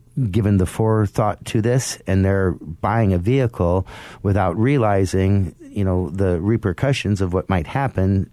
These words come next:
to the lease vehicle. I'll, I'll tell you one of those horror stories from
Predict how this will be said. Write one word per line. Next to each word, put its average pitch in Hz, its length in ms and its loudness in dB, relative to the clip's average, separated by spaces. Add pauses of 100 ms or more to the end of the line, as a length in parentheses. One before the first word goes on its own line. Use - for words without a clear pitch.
to - 180 -2
the 90 300 0
lease 98 320 -2
vehicle. 107 580 0 (460)
I'll, 95 260 -2
I'll 104 120 0
tell 135 160 0
you 139 80 2
one 110 100 2
of 98 60 0
those 92 160 0
horror 131 260 -2
stories 90 460 -2
from 87 340 0